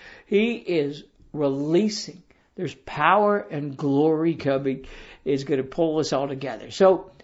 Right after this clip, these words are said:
think about what, what are you agreeing with right now? There is power in agreement. Jesus said, Matthew eighteen nineteen, "If two of you agree,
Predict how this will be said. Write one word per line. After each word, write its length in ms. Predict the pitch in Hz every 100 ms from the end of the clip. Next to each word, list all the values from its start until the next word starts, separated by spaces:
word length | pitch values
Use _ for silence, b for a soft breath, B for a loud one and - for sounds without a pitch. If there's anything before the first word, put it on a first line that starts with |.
| b
think 160 | - -
about 240 | 190 -
what, 260 | 180 185 208
what 140 | 262
are 140 | 339 359
you 220 | 185 156
agreeing 440 | 131 143 147 135 113
with 200 | 110 -
right 160 | 127
now? 200 | 127 104 95 _ _ _ _ _ _ _ -
There 140 | 165
is 160 | 247 208
power 420 | - 180 185 156
in 80 | 135
agreement. 400 | 127 160 151 120
Jesus 400 | 147 143 127 - B B
said, 400 | - 180 147 147
Matthew 340 | 170 190 180
eighteen 400 | 156 147 156 143 - B B B
nineteen, 640 | 123 131 240 285 - 107 - _ _ _ _ _ _ _
"If 180 | 190 196
two 240 | 196 254 240
of 100 | 185
you 220 | 185 156
agree, 600 | 135 151 196 208 -